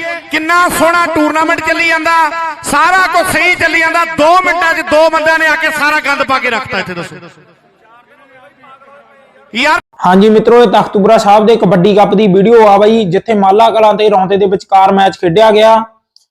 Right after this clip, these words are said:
Speaker 2: ਪਤਾ ਨਹੀਂ ਪਲੇਅਰਾਂ ਵਿਚਕਾਰ ਕੀ ਨੋਕ ਝੋਕ ਹੋਈ ਬਾਈ, ਪਹਿਲੀ ਰੇਡ ਤੋਂ ਹੀ ਐਕਸ਼ਨ ਕਰਨੇ ਸਟਾਰਟ ਕਰਤੇ ਬਾਈ।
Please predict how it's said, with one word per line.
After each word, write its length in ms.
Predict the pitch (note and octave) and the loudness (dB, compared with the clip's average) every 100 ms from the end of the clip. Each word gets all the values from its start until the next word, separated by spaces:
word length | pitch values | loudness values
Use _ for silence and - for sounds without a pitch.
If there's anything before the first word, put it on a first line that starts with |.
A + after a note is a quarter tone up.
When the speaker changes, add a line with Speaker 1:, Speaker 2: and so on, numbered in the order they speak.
| _ _ - | _ _ -6
Speaker 2:
ਪਤਾ 200 | F3 A3 | 0 2
ਨਹੀਂ 180 | A3 A#3 | 4 2
ਪਲੇਅਰਾਂ 460 | G3+ G#3 A3+ A#3 | 2 2 4 4
ਵਿਚਕਾਰ 460 | A3 F#3+ - G#3 G3+ | 2 -2 0 2 2
ਕੀ 200 | G3+ G3+ | 2 0
ਨੋਕ 280 | G3+ G#3 G3 | 2 2 2
ਝੋਕ 240 | A3 G3+ | 2 2
ਹੋਈ 160 | F#3+ G3+ | 2 2
ਬਾਈ, 200 | G3 G#3+ | 2 0
ਪਹਿਲੀ 300 | G#3 G3 A3+ | 0 0 4
ਰੇਡ 180 | G#3 F#3+ | 4 2
ਤੋਂ 120 | G3+ | 2
ਹੀ 100 | G#3 | 0
ਐਕਸ਼ਨ 320 | F#3+ - G3 | 0 -4 -6
ਕਰਨੇ 260 | F#3+ F#3 G3 | -2 -2 -2
ਸਟਾਰਟ 320 | - F#3 F3 | -2 0 0
ਕਰਤੇ 340 | F3+ F3+ - G3 | 0 -2 0 0
ਬਾਈ। 240 | G3 G#3 | 2 2